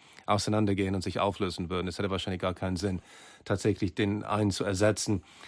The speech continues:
Und vielleicht irgendwann ist der Zeitpunkt gekommen. Und die sind jetzt seit zehn Jahren zusammen. Im April haben sie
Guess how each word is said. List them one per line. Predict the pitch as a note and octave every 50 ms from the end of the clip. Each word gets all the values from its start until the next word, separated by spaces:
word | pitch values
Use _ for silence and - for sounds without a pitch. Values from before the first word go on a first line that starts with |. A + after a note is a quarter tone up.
| - - -
Und | G#2+ G#2+ G2
vielleicht | - A2+ G#2 G2
irgendwann | - - A#2 A2+ A2+ G2 G#2 G#2 -
ist | - A2 - -
der | A2+ -
Zeitpunkt | - A2+ G#2+ A2 - - G#2+ G2 F2+
gekommen. | E2+ - - A#2 G#2+ F#2+ F2 E2 _ - - - - - - - -
Und | A#2 A2
die | G#2 A2+
sind | G#2+ D#3 F3
jetzt | E3+ D3+ D3+ - -
seit | C#3+ C#3 C#3
zehn | - - C#3+ C#3 C3+
Jahren | C3 C3+ D3 D#3+ D3
zusammen. | - A#2 F#2+ G#2+ F#2 F2 F#2 -
Im | G#2 G#2+
April | G#2+ G2+ - - - C3+ B2 A#2 F#2+
haben | G2+ G#2+ A2
sie | G#2 G#2+ A2 G#2